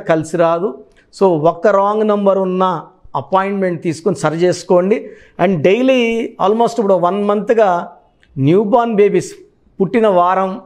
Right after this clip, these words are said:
పది రోజులు, ఇరవై రోజుల పిల్లలవి ఏదంటే ఆ పేరు పెట్టేసి రెండు వందల నుంచి మూడు వందల WhatsApp-లు వస్తున్నాయి. ఈ పేరు అనుకున్నాము, ఎలా ఉంది, ఇలా. So, న్యూబార్న్ బేబీస్కి వాయిస్ ఇవ్వడం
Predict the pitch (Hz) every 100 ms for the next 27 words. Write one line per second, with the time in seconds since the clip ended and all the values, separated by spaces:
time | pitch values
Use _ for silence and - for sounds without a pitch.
0 | - _ _ - 170 170 185 185 180 180
1 | 180 180 - 160 175 175 170 165 165 170
2 | 160 156 147 139 - - _ _ _ -
3 | 139 165 208 233 233 202 202 202 190 190
4 | 175 175 190 160 160 - _ - 143 185
5 | 214 214 214 233 196 190 190 165 165 170
6 | 208 180 143 - 143 131 - _ _ _
7 | _ _ - - 196 214 214 214 208 190
8 | 190 185 185 196 269 190 180 160 151 139
9 | - - 165 139 - - _ - 185 156
10 | 202 202 240 226 208 202 196 - 247 160
11 | 156 170 185 196 175 160 165